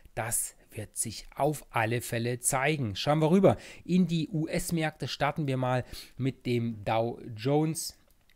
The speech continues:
Heißt an dieser Stelle hier oben rein, auch im Dow Jones, den Markt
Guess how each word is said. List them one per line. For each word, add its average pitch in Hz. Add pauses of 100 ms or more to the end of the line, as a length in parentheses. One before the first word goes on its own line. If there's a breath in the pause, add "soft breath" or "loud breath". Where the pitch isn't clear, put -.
(280)
Heißt 127
an 117
dieser 117
Stelle 120
hier 131
oben 120
rein, 120 (140)
auch 120 (100)
im 131
Dow 117
Jones, 120
den 110
Markt 113